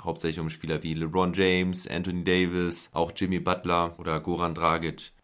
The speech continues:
Das ist ja seit Jahren ein heiß diskutiertes Thema. Ich erinnere mich da an so einen berühmten Fan, der damals bei den Cavaliers ein Schild hochgehalten hat, dass er tausend Dollar für sein Ticket bezahlt hat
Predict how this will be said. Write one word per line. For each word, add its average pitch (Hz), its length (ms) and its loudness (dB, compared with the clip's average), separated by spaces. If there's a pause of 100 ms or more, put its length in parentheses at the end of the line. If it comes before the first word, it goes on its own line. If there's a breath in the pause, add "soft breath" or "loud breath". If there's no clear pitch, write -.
Das 95 160 2
ist 110 100 0
ja 107 140 6
seit 90 180 0
Jahren 101 360 6
ein 90 60 -2
heiß 98 260 2
diskutiertes - 600 -6
Thema. 101 440 0 (280)
Ich 92 140 -6
erinnere 95 240 4
mich 90 180 -4
da 92 320 6 (100)
an 90 200 0
so 90 80 2
einen 85 240 -2 (220)
berühmten 101 420 0
Fan, 95 380 4
der 87 380 2 (220 loud breath)
damals 95 360 2
bei 85 100 0
den 82 120 -4
Cavaliers 85 640 0
ein 76 80 -8
Schild 98 280 0
hochgehalten 85 600 0
hat, 87 340 -2 (180)
dass 87 160 -4
er 80 280 2
tausend 95 360 4
Dollar 87 520 4 (160)
für 95 180 -2
sein 87 180 0
Ticket 98 240 -4
bezahlt 90 480 2
hat 87 200 -2